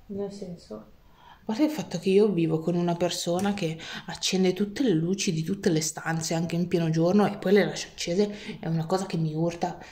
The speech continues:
incredibilmente. Quindi io passo dietro e spengo le luci. La stessa cosa la fa Morgan, amore mio, eh, l'ha preso dalla mamma, grazie al cielo lui, è l'acqua. L'acqua,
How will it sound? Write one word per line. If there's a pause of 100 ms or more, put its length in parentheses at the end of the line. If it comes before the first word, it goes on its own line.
(120)
incredibilmente. (840)
Quindi
io
passo
dietro (320)
e
spengo
le
luci. (380)
La
stessa
cosa
la
fa
Morgan,
amore
mio,
eh, (520)
l'ha
preso
dalla
mamma,
grazie
al
cielo
lui, (640)
è (360)
l'acqua. (400)
L'acqua,